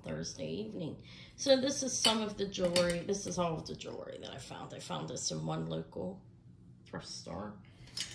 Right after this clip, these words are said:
Um, I found two pairs of Alexis Bittar. Quite beautiful. Look at that. I feel like it's a little dark in here. Let me move the light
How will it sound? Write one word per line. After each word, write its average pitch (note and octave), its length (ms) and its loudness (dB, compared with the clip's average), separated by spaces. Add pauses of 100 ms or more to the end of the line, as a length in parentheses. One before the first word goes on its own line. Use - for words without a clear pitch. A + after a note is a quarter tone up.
(320)
Um, E3+ 520 4 (1200)
I F#3 80 4
found F#3+ 240 6
two G3+ 160 4
pairs F#3 320 6
of F3+ 100 0
Alexis - 480 -2
Bittar. - 520 -6 (500)
Quite - 180 -10
beautiful. D#3+ 260 -8 (200)
Look D#3+ 100 -10 (100)
at E3+ 60 -12 (100)
that. - 200 -20 (1080)
I - 40 -16
feel - 120 -8
like - 120 -6
it's - 180 -4
a G3+ 40 -6
little F3 220 -2
dark E3 300 -4
in D#3+ 80 -8
here. D3 180 -6
Let - 120 -6
me - 140 -4
move - 180 -4
the - 200 -2
light - 220 -6